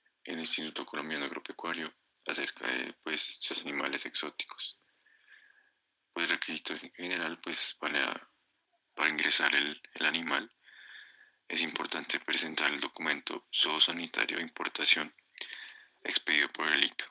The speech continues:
con fecha anterior al embarque. Pues, eh, también tienen que estar amparados por un certificado sanitario oficial, otorgado por autoridad competente del país de origen en español, en el que se acredite lo siguiente:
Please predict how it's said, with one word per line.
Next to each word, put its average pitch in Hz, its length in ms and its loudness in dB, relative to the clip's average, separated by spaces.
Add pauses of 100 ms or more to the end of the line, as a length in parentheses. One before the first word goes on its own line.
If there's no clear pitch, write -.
(720)
con 85 180 -4
fecha - 300 2
anterior 78 280 2
al 71 120 0
embarque. 69 460 -2 (1700)
Pues, - 160 -2
eh, 73 560 2 (200)
también 78 360 -4 (720)
tienen 80 200 2
que - 80 4
estar 80 180 4
amparados 76 460 4
por 80 140 -4
un 76 160 -4
certificado - 600 -2
sanitario - 440 2
oficial, 82 520 2 (680)
otorgado 76 440 0
por 73 160 -2
autoridad 76 420 2
competente - 600 -2
del - 140 -2
país 76 400 2
de - 100 -2
origen - 320 0
en 78 80 -2
español, 78 560 0 (140)
en 80 120 -2
el - 100 -4
que - 80 0
se 139 100 0
acredite 143 360 0
lo 147 120 0
siguiente: 147 460 0